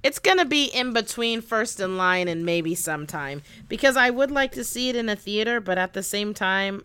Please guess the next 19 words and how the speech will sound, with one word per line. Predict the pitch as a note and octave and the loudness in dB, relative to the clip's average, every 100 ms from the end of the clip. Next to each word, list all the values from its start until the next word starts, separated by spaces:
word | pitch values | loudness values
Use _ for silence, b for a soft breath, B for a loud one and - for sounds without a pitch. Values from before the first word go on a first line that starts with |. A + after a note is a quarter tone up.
| _ | _
I, | E3 - - | -4 -4 -14
mm, | F#3 F#3+ D#3+ - - | -10 -8 -8 -14 -6
it | F#3 F#3 | -4 2
doesn't | G3 F#3+ - | 2 2 0
real-, | F#3 - | 0 0
I | F#3 G3+ | 2 2
won't | G3 G3 G3 | 2 -4 -2
be | F#3+ | 0
upset | E3+ D3 F3 | 0 0 -2
if | E3+ | 0
I | E3 | -2
don't | E3+ D#3+ D3+ D#3 | -2 -4 -6 -8
get | D3 | -10
to | D3+ | -10
see | - C3 | -10 -10
it | |
in | F#2+ F#2+ | -12 -16
a | |
theater. | D3 G1+ - - | -18 -18 -18 -20